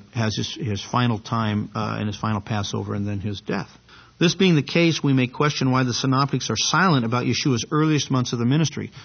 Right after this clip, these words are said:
So you have to understand, we have skipped over some time here. And if we didn't have the Gospel of John, we wouldn't know that.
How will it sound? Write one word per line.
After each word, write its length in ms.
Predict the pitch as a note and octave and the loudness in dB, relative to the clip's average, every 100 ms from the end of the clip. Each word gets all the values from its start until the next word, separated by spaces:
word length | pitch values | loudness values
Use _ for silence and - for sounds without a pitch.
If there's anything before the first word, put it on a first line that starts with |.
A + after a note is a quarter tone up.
| - | -6
So 140 | - | 0
you 120 | B2 B2+ | 4 4
have 140 | D#3+ | 2
to 80 | C3+ | 2
understand, 560 | C#3 A#2 G3 F#3+ B2 A#2 - - - | 0 0 0 2 0 -2 -12 -20 -2
we 140 | D3 | 2
have 200 | D#3 C#3 | 4 2
skipped 340 | - - E3 - | 0 -2 -2 -2
over 240 | E3 D#3+ | 0 0
some 180 | - A#2+ | 0 -2
time 320 | - D#3 F3 | -4 -2 0
here. 280 | C3+ E2+ - - _ _ _ | 0 -4 -10 -20 _ _ _
And 140 | - C3+ | 0 2
if 100 | C3 | 2
we 80 | C#3 | 0
didn't 200 | D#3 D3 | 0 0
have 200 | C#3 C3 | 0 0
the 60 | |
Gospel 360 | B2+ B2+ - B2 | 0 -2 -2 -4
of 60 | |
John, 240 | A2 B2+ C3 | -2 0 0
we 80 | G#2+ | 0
wouldn't 240 | A2+ A2 | -2 -2
know 200 | A2 A#2 | -2 -2
that. 180 | G#2 | -4